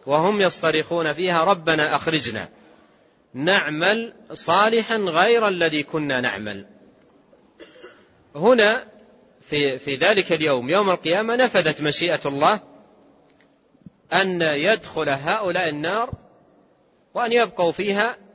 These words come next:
أبد الآبدين. يأتي سؤال هنا، أ-، أ-، أليس الله سبحانه وتعالى قادر على أن، أن يعيدهم ل-، للدنيا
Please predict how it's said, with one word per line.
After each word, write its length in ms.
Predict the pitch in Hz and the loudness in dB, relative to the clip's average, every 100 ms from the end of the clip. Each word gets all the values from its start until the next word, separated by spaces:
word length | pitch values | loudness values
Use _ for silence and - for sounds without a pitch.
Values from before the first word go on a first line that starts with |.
| _ | _
أبد 280 | 220 185 165 | -2 0 -2
الآبدين. 640 | 160 165 147 131 135 104 - _ _ _ _ _ _ _ _ _ _ _ _ _ _ _ _ _ _ _ - | -2 -2 -2 -4 -8 -10 -14 _ _ _ _ _ _ _ _ _ _ _ _ _ _ _ _ _ _ _ -10
يأتي 340 | 180 277 247 | -4 -2 -2
سؤال 360 | 226 240 226 180 | -2 0 2 4
هنا، 380 | 170 156 196 - - _ _ _ _ _ _ _ _ _ _ _ _ | 2 2 -2 -6 -20 _ _ _ _ _ _ _ _ _ _ _ _
أ-، 40 | |
أ-، 520 | 143 143 - 156 156 151 | -2 -2 -2 -6 -4 -2
أليس 260 | 226 247 | 0 0
الله 240 | 247 247 208 | 0 2 2
سبحانه 480 | 196 165 202 190 | 0 -4 0 0
وتعالى 400 | 175 170 175 175 | 0 0 0 0
قادر 480 | 156 180 185 139 117 90 - _ _ _ _ _ - | 0 4 4 4 -2 -8 -20 _ _ _ _ _ -4
على 220 | 135 180 | 2 2
أن، 220 | 196 170 | 2 -2
أن 220 | 175 175 | -4 -4
يعيدهم 640 | 156 143 196 175 151 113 85 - - _ _ _ _ - | -2 0 0 2 0 -2 -8 -20 -20 _ _ _ _ -8
ل-، 260 | 143 156 147 | 0 0 0
للدنيا 640 | 147 117 180 185 143 95 | -4 0 0 2 0 -4